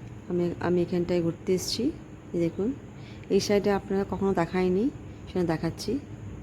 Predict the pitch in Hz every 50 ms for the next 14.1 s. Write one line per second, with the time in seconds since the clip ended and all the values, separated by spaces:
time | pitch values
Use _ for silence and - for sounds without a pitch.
0 | - - - - - - - - - 175 180 - 196 185 190 185 - 185 175 170
1 | 170 170 170 165 - - 208 254 - - - - - - - 175 170 160 165 -
2 | 170 165 160 156 170 170 170 - - - - - - - - - 175 170 160 -
3 | - 170 170 165 - 190 180 180 185 190 190 - 165 160 165 165 156 156 165 170
4 | 165 - 165 170 175 170 160 156 160 165 160 160 156 170 190 240 - - - -
5 | - - - - - - - - - - - - - - - - - - - -
6 | - - - - - - - - - - 160 160 160 - 170 170 165 160 170 160
7 | 160 165 - - - - - - - - - - - - 185 170 - - - 214
8 | 233 247 - - - - - - - - - - - 185 175 180 185 185 - 190
9 | 180 180 185 - 196 185 - - - 202 180 202 185 190 190 - 202 - - 175
10 | 165 170 170 165 165 156 143 139 143 156 - - - - - - - - - -
11 | - - - - - - - - - - - - - 165 165 165 - 175 175 175
12 | - 175 165 - 190 180 180 165 165 165 165 165 160 160 156 156 - 190 214 240
13 | - - - - - - 165 156 156 165 - 180 175 170 165 175 170 165 160 165
14 | 165